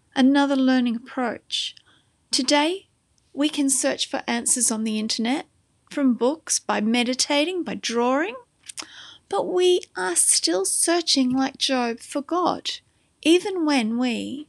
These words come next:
like Job, cannot at that moment find him. These are lifelong skills for all of God's children, and this is what we as parents are trying to do with our children.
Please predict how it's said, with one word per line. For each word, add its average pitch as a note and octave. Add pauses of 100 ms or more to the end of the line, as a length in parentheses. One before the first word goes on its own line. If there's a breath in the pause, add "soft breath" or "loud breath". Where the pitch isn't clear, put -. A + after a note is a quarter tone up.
(260)
like C#4
Job, A#3 (500)
cannot D4 (260)
at - (160)
that D#4
moment C#4+
find C4
him. - (2000 loud breath)
These D#4+ (120)
are B3
lifelong D4+
skills A#3
for -
all B3+
of C4
God's B3
children, G#3+ (500 soft breath)
and A#3
this D4+
is E4
what C4+
we B3+
as A3
parents -
are A#3
trying B3+
to A#3+
do A#3
with G3+
our G3
children. -